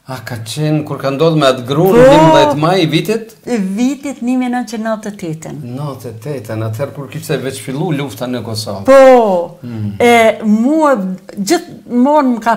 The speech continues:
Speaker 2: prejtë
Speaker 1: Juve,
Speaker 2: ajo
Speaker 1: juve ju dha
Speaker 2: Po.
Speaker 1: emocione kjo që
Speaker 2: Shumë.
Speaker 1: po.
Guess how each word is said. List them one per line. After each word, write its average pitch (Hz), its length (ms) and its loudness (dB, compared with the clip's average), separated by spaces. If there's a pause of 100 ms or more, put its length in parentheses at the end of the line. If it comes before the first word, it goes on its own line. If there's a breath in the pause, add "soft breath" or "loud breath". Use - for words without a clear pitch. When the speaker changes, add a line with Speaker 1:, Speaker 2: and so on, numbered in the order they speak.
Speaker 2:
prejtë 202 260 2
Speaker 1:
Juve, 165 240 6
Speaker 2:
ajo 180 160 2
Speaker 1:
juve 156 240 2
ju 156 180 0 (200)
dha 147 180 2
Speaker 2:
Po. 151 120 4
Speaker 1:
emocione 160 640 4
kjo 107 200 -4
që 113 240 -10
Speaker 2:
Shumë. 113 400 4
Speaker 1:
po. 101 320 -4